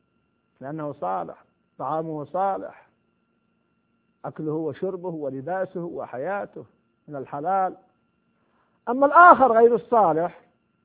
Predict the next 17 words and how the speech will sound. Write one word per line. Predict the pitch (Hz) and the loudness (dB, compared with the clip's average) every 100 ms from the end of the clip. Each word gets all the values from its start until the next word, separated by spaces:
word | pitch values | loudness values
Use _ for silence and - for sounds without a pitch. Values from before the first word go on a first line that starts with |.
| _ _ _ _ _ - | _ _ _ _ _ -2
رب | 233 226 226 | 0 0 2
أشعث | 285 254 226 220 226 | 2 2 2 -2 0
أغبر | 262 285 240 226 165 - _ - | 0 0 2 0 -2 -8 _ -20
يطيل | - 247 | -10 -8
السفر | 233 - 277 254 170 | -6 -2 0 0 -4
يرفع | 226 226 226 247 240 | -6 -2 2 2 2
يديه: | 277 226 226 | 0 -2 0
"يا | 247 240 | 2 4
رب، | 285 220 - | 2 0 -6
يا | 240 240 | 2 4
رب، | 269 285 196 | 4 2 0
يا | 233 247 | -2 2
رب"، | 277 294 - _ _ _ - | 4 4 0 _ _ _ -14
ومطعمه | 175 175 160 160 139 | -12 -8 -8 -8 -10
حرام، | 135 127 - _ - | -14 -16 -18 _ -20
وملبسه | 151 151 147 139 131 | -14 -14 -12 -14 -14
حرام، | 135 127 | -12 -12